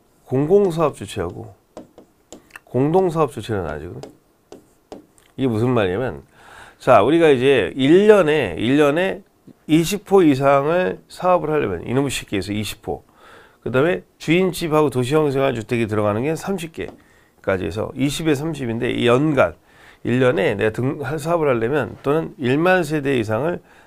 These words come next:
대지를 조성하려면 우리가 국토교통부한테 사업, 뭐, 뭘 하면 국토-, 국장한테 등록을 해야 돼. 그러니까 일반 사업자가 아니라 등록 사업자가 되는 거지. 그러니까 개인 사업자가 아니라. 근데 개나 소나 하면 안 되니까, 아파트가 하자가 많으니까. 그런데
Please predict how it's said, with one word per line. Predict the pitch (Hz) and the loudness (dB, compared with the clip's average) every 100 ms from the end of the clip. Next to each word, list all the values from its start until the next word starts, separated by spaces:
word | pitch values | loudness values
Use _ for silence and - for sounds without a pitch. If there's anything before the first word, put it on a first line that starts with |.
| _ | _
대지를 | - 120 135 135 | -4 -2 -2 -4
조성하려면 | 110 113 113 95 101 147 98 - _ _ _ _ | -4 -2 -2 -2 -4 -6 -8 -14 _ _ _ _
우리가 | 123 120 110 | -4 -2 -2
국토교통부한테 | 131 151 170 147 135 120 113 110 | -4 -2 0 0 -2 -2 -4 -6
사업, | 156 180 165 _ | -4 -4 -6 _
뭐, | 107 98 | -8 0
뭘 | 110 | 2
하면 | 110 110 160 160 _ _ | 2 0 -4 -8 _ _
국토-, | 127 - 165 156 | -12 -2 2 2
국장한테 | 123 117 147 135 139 | -2 0 2 2 0
등록을 | 120 120 151 131 98 | -2 0 2 0 0
해야 | 73 | -6
돼. | - 76 - _ _ _ _ - _ | -10 -14 -16 _ _ _ _ -20 _
그러니까 | - 135 | -4 2
일반 | 127 135 185 180 | 4 6 6 6
사업자가 | 165 156 - 123 | 4 2 2 0
아니라 | 113 | 0
등록 | 117 123 156 143 | 0 0 0 0
사업자가 | 131 107 98 90 | -2 -2 -4 -6
되는 | 85 80 | -6 -8
거지. | 85 92 | -10 -6
그러니까 | 110 101 | -4 -2
개인 | 123 147 | 0 2
사업자가 | 147 139 - 107 | 0 -2 -2 -4
아니라. | 85 87 104 - - - - - - | -4 -6 -10 -12 -20 -20 -20 -20 -8
근데 | - 160 196 147 92 | -2 4 6 4 4
개나 | 143 170 196 | 2 4 4
소나 | 175 175 | 4 2
하면 | 165 | 2
안 | 113 | 0
되니까, | 117 104 | 4 4
아파트가 | 104 147 131 151 | 4 0 0 2
하자가 | 180 165 | 4 4
많으니까. | 131 87 101 90 76 76 | 2 0 -4 -4 -6 -2
그런데 | 123 101 90 113 104 78 | 0 0 2 4 4 0